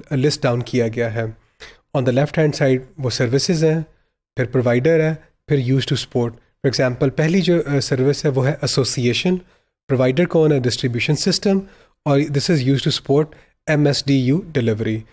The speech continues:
फिर ऑथेंटिकेशन है, स्टेशन। प्रोवाइडर है, lan access and security के लिए यूज़ किया जाता है। Deauthentication station, lan access and security के लिए यूज़ किया जाता है। Disassociation, uh, provided by the distribution system, and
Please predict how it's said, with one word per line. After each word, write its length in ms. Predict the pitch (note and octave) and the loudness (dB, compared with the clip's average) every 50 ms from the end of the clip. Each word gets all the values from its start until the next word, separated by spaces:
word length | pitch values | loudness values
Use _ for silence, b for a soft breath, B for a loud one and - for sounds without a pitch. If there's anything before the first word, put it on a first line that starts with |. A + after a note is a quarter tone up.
| b b b b - | b b b b -4
फिर 120 | - C3+ C3 | -2 -2 0
ऑथेंटिकेशन 760 | B2 - B2+ A#2 A2 D#3 D3 - F3+ E3 - - G3 F#3 F#3 | 0 -2 -2 -2 -2 -2 -2 0 -2 -2 0 0 0 0 0
है, 80 | F#3 | 0
स्टेशन। 580 | E3+ - - - C3+ A#2+ - - F3+ F#3 F#3+ F#3+ - _ _ _ _ _ _ _ | -2 -2 -2 0 0 0 0 0 2 2 0 0 -4 _ _ _ _ _ _ _
प्रोवाइडर 440 | - C#3+ C3 C3+ C3+ C3+ D#3+ F3 F3 | -2 0 2 2 2 2 2 2 2
है, 180 | F3 F3+ F3+ F3 | 2 0 0 -2
lan 280 | C3+ B2 B2+ B2+ C3+ | -2 0 2 2 2
access 400 | D3 D#3 - - - D#3+ D3+ - | 2 0 0 0 0 0 0 -2
and 180 | - D3 C3+ A#2 | -2 -2 -2 -2
security 400 | - - - C3 B2 A#2+ D3 C#3+ | -2 0 0 0 2 2 0 0
के 120 | - E3 | 2 2
लिए 180 | D#3+ D#3+ E3 D#3+ | 2 4 4 4
यूज़ 180 | D#3+ D#3+ D3 - | 4 2 2 0
किया 180 | - E3 D#3 | 0 2 2
जाता 280 | D3+ D#3 D3+ D3+ - D#3+ | 2 2 0 0 0 -2
है। 100 | E3 D#3+ b b b b b _ - B2 | -2 -2 b b b b b _ -8 -2
Deauthentication 920 | A#2+ D#3 E3 F#3 F3 - F3 E3 D#3 - F3+ D#3+ - E3 - - F3+ D#3+ | 0 2 2 2 2 2 0 0 0 0 -2 0 0 -2 0 0 -2 -2
station, 500 | - - - C#3+ C3 B2+ - - F3+ F3 F3 b b b b _ - | -2 -2 0 0 0 0 0 0 -2 -2 -4 b b b b _ 0
lan 140 | C3 C3+ D#3 | 0 2 2
access 320 | E3 D#3+ - F3+ D#3 - - | 0 0 0 -2 -2 0 -2
and 160 | D3 C#3 A#2 | -2 -4 -4
security 380 | - - - B2 A#2+ A#2 D3+ D3 | -2 -2 0 0 0 0 0 0
के 120 | - E3+ | 0 0
लिए 100 | D#3+ E3 | 2 2
यूज़ 200 | D#3 E3 D#3+ - | 2 2 2 0
किया 180 | - - D#3+ D3+ | 0 0 2 2
जाता 300 | D3+ D#3 D3+ D3 - D#3+ | 2 2 0 0 0 -2
है। 120 | D#3+ D#3 b b b b b b _ _ - | -2 -2 b b b b b b _ _ -2
Disassociation, 920 | D#3+ E3 - G#3 D#3+ - F#3+ E3 - - E3+ D#3+ D3+ C#3 - E3 D#3+ D#3+ D#3 b b b b b _ _ _ - | -2 0 0 -2 -2 0 0 0 0 2 2 2 2 2 2 2 0 0 -2 b b b b b _ _ _ 0
uh, 140 | C#3 C3 B2 - | 0 0 2 2
provided 280 | C#3+ C3 C#3 C3+ C3+ C#3+ | 2 2 4 2 2 2
by 180 | C3 C3 B2 A#2+ | 2 2 2 2
the 100 | B2 A#2+ | 0 0
distribution 600 | B2+ A#2+ - - G3+ F#3+ E3+ - G3+ F3 - F#3 | 0 -2 0 2 2 2 2 0 0 0 0 0
system, 340 | E3 - - F3+ E3+ E3+ E3 B B B B B B _ - | -2 0 2 0 0 0 -2 B B B B B B _ 0
and 200 | C3+ B2+ B2 B2+ | 0 2 2 0